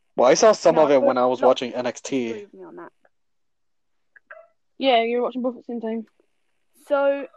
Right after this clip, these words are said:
Speaker 2: there was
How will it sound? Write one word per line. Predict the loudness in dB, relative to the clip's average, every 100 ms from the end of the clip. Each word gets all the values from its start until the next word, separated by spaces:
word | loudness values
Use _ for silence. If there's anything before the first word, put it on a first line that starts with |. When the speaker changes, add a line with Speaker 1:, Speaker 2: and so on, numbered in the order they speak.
| -20 -20 _ -20 _ _ _ -20 _ _ _ -20 _ _ _ _ _ _ _ _ _ _ _ _ _ -20 -20 -12 -4
Speaker 2:
there | -4
was | -4 -10